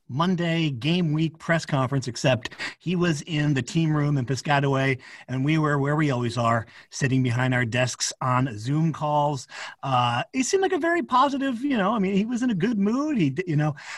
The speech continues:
uh, he, he seemed like he liked the state of the program. He talked a lot about the logistical issues, which is gonna be a big story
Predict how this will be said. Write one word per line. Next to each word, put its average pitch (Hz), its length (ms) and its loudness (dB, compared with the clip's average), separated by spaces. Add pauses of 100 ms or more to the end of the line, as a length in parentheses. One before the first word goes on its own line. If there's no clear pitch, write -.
(140)
uh, 120 400 0
he, 127 220 2
he 131 180 -2
seemed 160 280 -2
like 165 180 -2
he 170 140 0
liked 160 260 -2
the 160 80 -4
state 175 240 0
of 180 60 0
the 180 60 0
program. 202 600 0
He 120 60 -2
talked 135 260 -2
a 107 60 -8
lot 139 240 0
about 170 180 0
the 175 60 -2
logistical 165 600 0
issues, 180 360 -2
which 135 80 -6
is 120 100 -4
gonna 127 180 2
be 123 100 0
a 117 40 -2
big 131 180 0
story 135 460 0